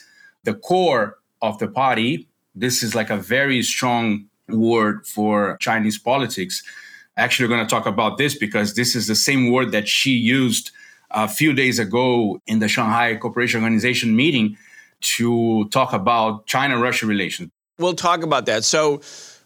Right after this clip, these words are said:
Speaker 2: right, the core, the anchor, the center, and of course, the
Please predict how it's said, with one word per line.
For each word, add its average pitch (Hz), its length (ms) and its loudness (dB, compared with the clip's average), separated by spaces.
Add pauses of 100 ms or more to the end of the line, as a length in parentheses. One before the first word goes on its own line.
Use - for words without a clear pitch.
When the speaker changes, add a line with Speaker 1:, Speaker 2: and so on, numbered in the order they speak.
(140)
Speaker 2:
right, 139 320 0
the 127 120 -4
core, 135 640 2
the 131 300 -2
anchor, 147 500 -2
the 101 120 -2
center, 120 640 -2 (460)
and 120 160 -2
of 117 140 -6
course, 131 500 -2 (100)
the 117 520 -2